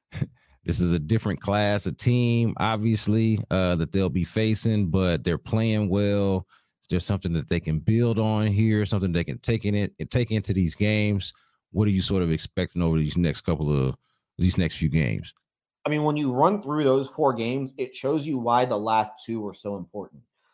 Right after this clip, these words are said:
Speaker 2: And I know we talk about, you know, it's development and they're not necessarily trying to win games, but when you start the year three and fourteen,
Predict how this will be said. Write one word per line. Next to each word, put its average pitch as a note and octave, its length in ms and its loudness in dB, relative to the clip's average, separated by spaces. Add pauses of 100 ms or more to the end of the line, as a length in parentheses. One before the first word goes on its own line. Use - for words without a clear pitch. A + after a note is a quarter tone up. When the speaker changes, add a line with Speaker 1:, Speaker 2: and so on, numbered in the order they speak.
(140)
Speaker 2:
And B2+ 120 -6
I C#3 60 -2
know D#3 200 2
we C#3+ 260 -4
talk D3+ 300 -4
about, B2+ 260 0
you A#2+ 240 -6
know, A2+ 80 -6
it's G#2+ 160 -12
development A#2+ 640 -4
and G2+ 260 -12 (280)
they're A2 120 -8
not B2 220 -6
necessarily B2 540 -4
trying A2+ 360 -8
to C3+ 60 -4
win C3+ 180 -6
games, C3+ 360 -6 (360)
but - 240 -4
when B2+ 140 -6
you A#2 60 -4
start E3 280 -4
the C#3 80 -6
year C3+ 200 -4
three C3+ 280 -4
and C3 140 -6
fourteen, C3 580 -4